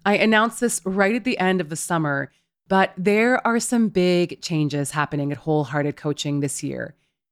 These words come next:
And one of those big changes is that I'm gonna be focusing more on my coaching certification, the Wholehearted Coaching certification.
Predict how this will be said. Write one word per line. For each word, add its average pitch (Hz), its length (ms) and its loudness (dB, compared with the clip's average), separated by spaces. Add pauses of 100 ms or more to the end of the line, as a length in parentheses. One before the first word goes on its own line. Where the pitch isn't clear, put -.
And 202 280 2
one 214 360 4
of 208 140 0
those 226 220 0
big 214 180 0
changes 220 640 -2 (320)
is - 160 0
that 226 140 4
I'm 226 120 2
gonna 233 180 2
be 240 100 0
focusing 202 540 -2
more 175 680 2 (180)
on 170 140 2
my 170 120 4
coaching 160 440 0
certification, 147 920 -4 (380)
the 160 100 -2
Wholehearted 175 840 2
Coaching 139 480 -2
certification. 139 960 -4